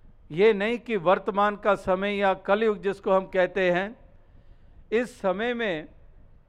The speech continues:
ही ये सोना इसके हिस्से में आया है। ये तो युगों युगों की बात है, ये सोता आया है, ये जागने को तैयार नहीं होता है।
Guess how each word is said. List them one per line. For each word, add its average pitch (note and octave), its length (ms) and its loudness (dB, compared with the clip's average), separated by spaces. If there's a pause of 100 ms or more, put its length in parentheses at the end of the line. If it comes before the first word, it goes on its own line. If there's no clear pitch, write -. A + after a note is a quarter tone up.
(2000)
ही A#3 320 -2
ये A3+ 180 4
सोना G3+ 480 -2
इसके G3+ 300 -2
हिस्से F3+ 320 -2
में F3+ 140 0
आया E3 280 6
है। B2+ 240 -8 (920)
ये G#3+ 140 4
तो A#3+ 200 8
युगों A3 400 6
युगों A3 300 4
की A#3 180 -8
बात E3+ 340 4
है, A#2 200 -6 (1400)
ये G3 140 2
सोता F#3 440 2
आया D#3+ 280 6
है, A#2 200 -8 (1500)
ये F3 220 0
जागने E3+ 540 0
को G3 180 -6
तैयार F3 440 4
नहीं E3+ 240 -4
होता D#3 400 2
है। G#2+ 140 -10